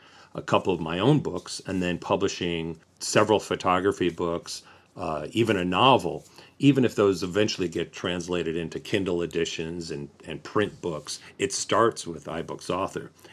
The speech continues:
And it still does to a certain degree. The problem is, is that at the time in two thousand twelve, when it was introduced, I think we all thought we'd all be reading off of tablets,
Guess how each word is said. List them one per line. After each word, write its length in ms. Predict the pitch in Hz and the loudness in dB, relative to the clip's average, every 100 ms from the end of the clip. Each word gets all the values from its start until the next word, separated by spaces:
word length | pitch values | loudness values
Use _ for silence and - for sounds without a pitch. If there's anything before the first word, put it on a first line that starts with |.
| - | 0
And 120 | 143 | 2
it 60 | 156 | 2
still 240 | - 180 | 4 6
does 280 | 165 98 - | 6 2 0
to 100 | 90 | -6
a 40 | |
certain 260 | - 98 85 | -4 -4 -4
degree. 380 | 85 107 90 - _ - 165 | -4 0 0 -2 _ -20 -6
The 120 | - | -6
problem 640 | - 180 180 202 170 110 98 | -2 4 6 8 6 4 4
is, 340 | 98 95 92 | 4 4 0
is 140 | 92 | -4
that 420 | 87 95 90 87 - _ | 0 0 0 -2 -6 _
at 160 | 101 - | -6 -6
the 80 | 87 | -10
time 640 | - 131 127 131 123 120 95 | -4 0 2 2 0 -2 -6
in 160 | 98 | -10
two 180 | - 113 | -4 -4
thousand 400 | 107 98 87 85 | 0 0 0 -6
twelve, 640 | - 98 95 92 92 85 - _ _ - | -2 -2 0 -2 -2 -6 -18 _ _ -6
when 180 | 95 | -2
it 200 | 87 90 92 | -2 -4 -4
was 480 | 82 82 82 - - - | -4 -4 -8 -16 -14 -8
introduced, 840 | 95 - 85 107 101 87 - - _ - | -6 -4 0 2 2 2 -4 -14 _ -6
I 80 | |
think 180 | 123 160 | 0 4
we 120 | 117 | 6
all 160 | 104 104 | 4 2
thought 340 | - 95 87 - _ | 0 0 0 -6 _
we'd 180 | 104 98 | 2 4
all 140 | 98 | 4
be 100 | 95 90 | 2 0
reading 340 | 90 87 85 | 2 0 -2
off 240 | 78 78 | -4 -8
of 140 | 76 - | -10 -4
tablets, 640 | 104 80 80 60 - - | 0 0 -2 -12 -14 -18